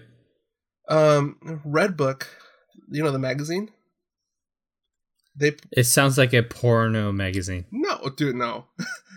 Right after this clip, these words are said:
Speaker 1: The Red Book is, like, one of those, like, old magazines that was, like, specifically originally targeted for, like, housewives.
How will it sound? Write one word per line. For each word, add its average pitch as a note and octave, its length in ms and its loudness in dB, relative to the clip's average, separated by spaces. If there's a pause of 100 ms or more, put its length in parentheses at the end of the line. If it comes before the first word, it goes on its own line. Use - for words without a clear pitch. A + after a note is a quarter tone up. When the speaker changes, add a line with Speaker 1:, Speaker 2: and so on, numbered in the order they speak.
(160)
Speaker 1:
The E3 220 2
Red D#3+ 260 4
Book G#3+ 200 2
is, D3+ 140 0
like, C#3+ 120 2
one D3 120 0
of D#3 100 2
those, C3+ 100 -2
like, B2+ 60 -12 (340)
old D3 640 0
magazines B2+ 760 -4
that A#2+ 120 -4
was, B2 160 -10
like, A#2+ 100 -10 (480)
specifically D#3+ 800 -2
originally C3+ 320 -2
targeted B2+ 540 0
for, B2+ 420 -4
like, A#2+ 220 -10
housewives. - 760 -4